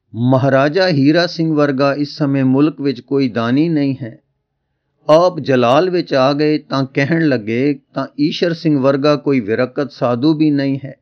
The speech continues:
ਜੇ ਹਰਿਦੁਆਰ ਤੋਂ ਨਾਭੇ ਤੱਕ ਹੀ ਹੀਰਾ ਸਿੰਘ ਅਸ਼ਰਫੀਆਂ ਦੀ ਸੜਕ ਵੀ ਬਣਾ ਦੇਵੇ ਤਾਂ ਉਸ ਵੱਲ ਈਸ਼ਰ ਸਿੰਘ ਤੱਕੇਗਾ ਵੀ ਨਹੀਂ।"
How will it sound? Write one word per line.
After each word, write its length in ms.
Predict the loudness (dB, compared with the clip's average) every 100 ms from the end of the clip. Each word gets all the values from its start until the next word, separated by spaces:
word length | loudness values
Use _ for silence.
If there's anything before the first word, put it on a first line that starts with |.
| _ _ _ _ -4
ਜੇ 220 | 0 2
ਹਰਿਦੁਆਰ 680 | 2 0 2 4 6 4 2
ਤੋਂ 240 | 0 2
ਨਾਭੇ 420 | 2 0 0 -2
ਤੱਕ 300 | 0 -2 -4 -4
ਹੀ 240 | -4 -6 -14 _ _
ਹੀਰਾ 320 | 0 4 4 2
ਸਿੰਘ 280 | 0 -2 -2
ਅਸ਼ਰਫੀਆਂ 580 | -4 -2 -4 -2 -2 -2
ਦੀ 160 | 0 -2
ਸੜਕ 400 | -2 -2 -2 0
ਵੀ 160 | 0
ਬਣਾ 360 | 0 2 2 2
ਦੇਵੇ 320 | 0 0 -2
ਤਾਂ 160 | -2 -4
ਉਸ 320 | -2 -4 0
ਵੱਲ 340 | 4 4 2 -4 _ _ -4
ਈਸ਼ਰ 320 | -2 0 -2
ਸਿੰਘ 360 | -2 -2 -2 -4 _ _ -2
ਤੱਕੇਗਾ 540 | 0 2 0 2 2
ਵੀ 180 | 2 -2
ਨਹੀਂ।" 260 | -2 -10